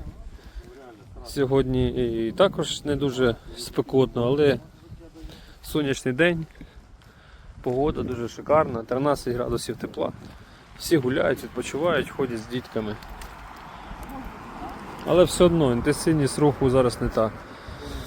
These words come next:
Я буду сумувати за цим. Це залишиться в архіві, тому що, м, я думаю, що років через п'ять вже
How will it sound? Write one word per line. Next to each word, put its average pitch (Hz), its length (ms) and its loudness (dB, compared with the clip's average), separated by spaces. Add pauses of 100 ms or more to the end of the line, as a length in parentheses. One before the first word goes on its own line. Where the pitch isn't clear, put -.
(320)
Я 214 160 10
буду 185 280 6
сумувати 170 680 4 (1080)
за 135 640 2 (840)
цим. 139 460 0 (400)
Це 165 420 6
залишиться 135 600 2
в 120 60 2
архіві, 127 600 0 (1040)
тому 135 220 2
що, 113 380 0 (1400)
м, 123 560 -2
я 139 120 0
думаю, 139 260 0
що 131 160 -2
років 135 240 0
через 131 380 -4 (720)
п'ять 143 460 6
вже 110 440 2